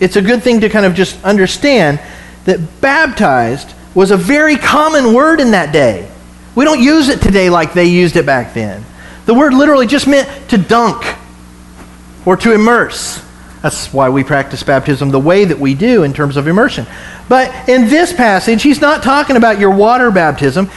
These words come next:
He's saying this is something the Spirit did. That spiritually speaking, when you trusted Christ, the Holy Spirit took you out of this category of, let's say, the lost or whatever, a non-follower of Jesus, and he put you into the family of God,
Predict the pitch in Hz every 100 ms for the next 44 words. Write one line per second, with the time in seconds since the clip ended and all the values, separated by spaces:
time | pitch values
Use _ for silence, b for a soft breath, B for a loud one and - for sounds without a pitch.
0 | B 233 - 240 247 277 269 285 269 247
1 | - - 339 370 285 139 143 120 92 -
2 | - - - - - B B B 254 185
3 | - - 320 339 359 285 240 - 220 196
4 | 247 233 262 - 254 - 240 269 277 262
5 | - B B B B 247 285 247 - 311
6 | - 262 262 233 247 226 254 - 220 233
7 | 220 175 160 170 196 151 139 - 165 -
8 | - 175 143 135 165 139 185 - 147 143
9 | 151 180 143 151 139 165 190 175 143 131
10 | 120 131 160 - B B B B 139 131
11 | 190 156 135 123 190 226 214 202 185 180
12 | 175 175 - B B 143 139 156 135 131
13 | 131 127 123 - - 123 117 98 82 -